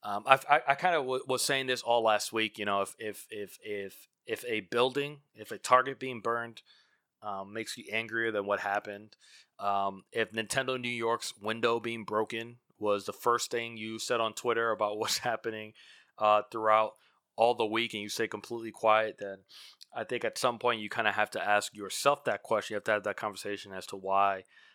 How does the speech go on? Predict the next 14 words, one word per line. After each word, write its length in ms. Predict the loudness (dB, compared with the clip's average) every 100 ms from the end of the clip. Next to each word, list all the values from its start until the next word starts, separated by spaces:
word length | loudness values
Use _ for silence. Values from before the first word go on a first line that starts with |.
| _ _
uh, 220 | -4 -4 -4
a 60 | -10
building 580 | -2 2 2 2 -4 -4
is, 420 | -6 -6 -8 -12
is, 500 | -10 -12 -12 -16 -16 -12
is 220 | -14 -12
more 300 | -6 -4 -4
important 640 | -6 -6 -2 -2 -4 -14 _ _ _ -12
than, 380 | -8 -8 -12 -14
um, 540 | -12 -12 -14 -20 -20 _ _ _ -16
than 140 | -12
a 60 | -8
man 400 | -4 -2 -2 -4
that 300 | -6 -6